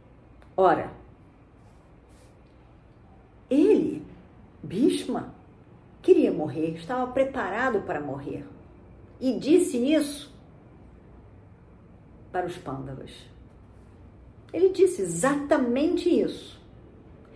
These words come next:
E como fazê-lo? E ele foi matado, foi morto, por, por causa do seu irmão.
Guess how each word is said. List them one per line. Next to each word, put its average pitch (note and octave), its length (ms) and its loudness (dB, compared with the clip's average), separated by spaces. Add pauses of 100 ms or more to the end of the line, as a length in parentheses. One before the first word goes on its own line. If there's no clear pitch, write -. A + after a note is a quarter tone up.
(200)
E A#3 80 -4
como D#4+ 300 6
fazê-lo? F3+ 540 0 (1200)
E G3 140 2
ele F3+ 400 4 (1000)
foi - 380 0
matado, - 480 -8 (1040)
foi F#3 140 -6
morto, - 520 -6 (1700)
por, - 260 -8 (420)
por - 300 -8
causa C#4+ 760 0 (140)
do F3+ 160 -4
seu C#4+ 840 2 (280)
irmão. A3+ 680 0